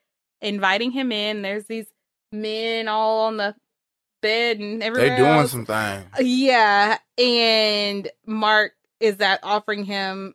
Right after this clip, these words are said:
Speaker 1: does a line of, I guess, cocaine, and he's offering it to Ted.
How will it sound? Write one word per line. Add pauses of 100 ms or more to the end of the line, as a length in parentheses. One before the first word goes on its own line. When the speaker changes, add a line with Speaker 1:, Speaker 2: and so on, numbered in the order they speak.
Speaker 1:
does
a (260)
line
of,
I
guess,
cocaine, (160)
and
he's
offering
it
to
Ted.